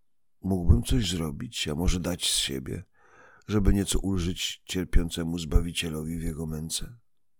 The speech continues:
Mario, bądź moim natchnieniem, jak adorować Pana Jezusa, jak poświęcać Mu siebie i wszystko to,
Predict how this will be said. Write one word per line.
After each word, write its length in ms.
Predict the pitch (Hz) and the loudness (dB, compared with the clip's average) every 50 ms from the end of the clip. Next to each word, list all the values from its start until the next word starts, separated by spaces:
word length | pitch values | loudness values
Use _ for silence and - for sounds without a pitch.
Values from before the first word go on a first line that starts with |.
| _ _ _ _ _ _ _ _ _ _ _ _ _ _ _ _ _ _ _ _ _ _ _ _ _ _ _ _ _ _ _ _ _ _ _ _ _ _ _ _ _ - | _ _ _ _ _ _ _ _ _ _ _ _ _ _ _ _ _ _ _ _ _ _ _ _ _ _ _ _ _ _ _ _ _ _ _ _ _ _ _ _ _ -4
Mario, 500 | 98 101 101 98 90 87 85 85 85 - - - - _ _ _ _ _ _ | 0 2 2 2 2 0 0 -2 -2 -4 -6 -12 -20 _ _ _ _ _ _
bądź 360 | - - 120 110 95 - - | 0 2 4 4 4 2 -2
moim 260 | - 82 82 82 78 78 | -4 -4 -2 -2 -4 -4
natchnieniem, 680 | 80 80 - - - 92 92 92 90 90 85 85 95 | -6 -6 -8 -10 -8 -4 -4 -2 -2 -2 -2 -2 -2
jak 220 | 101 104 - - | -2 -4 -4 -6
adorować 520 | 90 87 90 92 90 92 87 82 85 - - | -6 -6 -4 -4 -4 -4 -4 -4 -6 -6 -4
Pana 280 | - 85 82 80 82 | 0 0 0 0 -2
Jezusa, 540 | 80 78 80 73 71 78 - - 85 80 - _ _ _ _ _ _ _ _ _ _ _ - | -8 -8 -8 -8 -8 -8 -8 -8 -8 -10 -12 _ _ _ _ _ _ _ _ _ _ _ -2
jak 220 | 104 101 - - | 0 0 0 2
poświęcać 720 | - - - - - 104 104 101 95 85 - 85 - - | 4 4 4 4 4 -4 -2 -2 -4 -4 -6 -8 -8 -8
Mu 120 | 82 82 80 | -8 -6 -6
siebie 420 | - - 78 78 78 85 82 76 - _ _ _ _ - - - - - _ | -4 -4 -4 -4 -4 -6 -6 -8 -10 _ _ _ _ -20 -20 -20 -20 -14 _
i 100 | - 95 | -4 -2
wszystko 460 | - - - 127 113 - - - 87 85 | 0 0 2 2 0 -2 -2 -6 -8 -8
to, 340 | - - 80 73 71 - | -6 -8 -8 -10 -10 -12